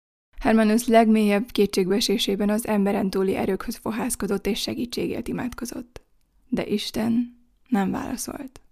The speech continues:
A szerzetes végső elkeseredésében a bukott angyalt, Lucifert kérte, hogy segítsen neki a legnagyobb szükségében.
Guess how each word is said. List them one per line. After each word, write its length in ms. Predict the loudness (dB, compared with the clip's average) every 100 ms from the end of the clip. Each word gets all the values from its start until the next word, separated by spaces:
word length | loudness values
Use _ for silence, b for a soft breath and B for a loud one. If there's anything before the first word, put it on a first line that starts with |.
| _ _ B B B B B
A 80 | 0
szerzetes 760 | 6 6 6 2 2 0 0
végső 400 | 2 2 2 -2
elkeseredésében 1400 | 0 0 0 0 2 2 2 0 2 0 0 0 0 -2
a 60 | 0
bukott 420 | 2 2 0 -4
angyalt, 540 | -2 0 2 2 0 -2
Lucifert 500 | -2 -2 -4 -6 -4
kérte, 320 | -4 -2 -2
hogy 160 | -2
segítsen 460 | 0 0 -2 -2 -2
neki 260 | -2 -4 -2
a 80 |
legnagyobb 380 | -2 0 -2 -6
szükségében. 1000 | -8 -8 -6 -6 -4 -6 -4 -4 -6 -6